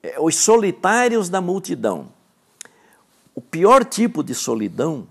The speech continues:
é a solidão a dois. É a solidão no meio da multidão. Esse é o pior tipo de solidão. É, mas quando você vive sozinho e quer encontrar alguém, no nosso curso,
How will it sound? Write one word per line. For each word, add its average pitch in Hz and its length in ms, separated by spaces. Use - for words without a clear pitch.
é 127 60
a 131 60
solidão 139 580
a 156 40
dois. 101 640
É 120 60
a 123 60
solidão 131 640
no 147 140
meio 156 320
da 143 100
multidão. 131 600
Esse 151 380
é 139 60
o - 20
pior 139 320
tipo - 380
de 113 100
solidão. 113 540
É, 127 960
mas 208 520
quando 277 500
você 165 340
vive 143 320
sozinho 95 680
e 123 100
quer 196 280
encontrar 117 500
alguém, 110 380
no 170 180
nosso 196 560
curso, 117 680